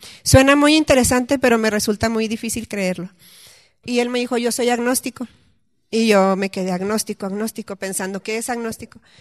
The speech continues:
Bueno, vamos a empezar con eso. Entonces, yo creo que vamos a tener momentos así, hermanos, que vamos a, a toparnos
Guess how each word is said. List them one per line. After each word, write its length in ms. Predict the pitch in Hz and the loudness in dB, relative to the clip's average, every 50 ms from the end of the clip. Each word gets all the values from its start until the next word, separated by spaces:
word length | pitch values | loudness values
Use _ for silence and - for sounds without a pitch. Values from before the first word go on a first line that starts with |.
| - _ _ - - _ | -20 _ _ -20 -8 _
Bueno, 280 | 233 240 240 240 233 | 0 0 0 2 0
vamos 260 | 233 226 240 262 262 | -2 -2 -4 -6 -8
a 60 | 302 262 | -8 -8
empezar 360 | 247 - 226 - 240 226 - | -8 -10 -8 -8 -8 -8 -6
con 160 | 262 262 269 | -4 -2 -2
eso. 200 | 277 277 - 277 | -2 -2 -2 -4
Entonces, 460 | 262 247 269 262 254 302 302 277 294 - | -4 -4 -4 -4 -2 -2 -4 -4 -6 -4
yo 160 | 262 269 277 | -4 -2 -2
creo 140 | 320 294 302 | 0 -2 -2
que 80 | - 320 | 0 0
vamos 260 | 285 277 311 302 330 | 0 0 -2 -2 -4
a 60 | 285 | -4
tener 300 | - 247 240 233 233 233 | -6 -6 -6 -4 -6 -4
momentos 600 | 247 262 269 269 269 262 262 262 - 294 277 - | -2 -2 -2 -2 -2 -2 -4 -4 -6 -6 -6 -4
así, 240 | 262 226 - 262 269 | -6 -6 -4 -4 -4
hermanos, 400 | 269 254 254 240 226 226 220 - | -4 -2 -4 -4 -4 -6 -6 -6
que 120 | - 220 | -4 -4
vamos 320 | 220 214 214 233 247 - 277 | -4 -2 -2 -4 -4 -4 -2
a, 640 | 240 233 220 208 - - - 202 202 196 196 185 | -2 -2 -2 -2 -4 -4 -4 -4 -2 -2 -2 -2
a 60 | 185 185 | -4 -4
toparnos 720 | - 190 190 - 202 220 247 285 302 320 320 - - - | -6 -8 -4 -2 0 0 0 0 -2 -4 -4 -6 -8 -12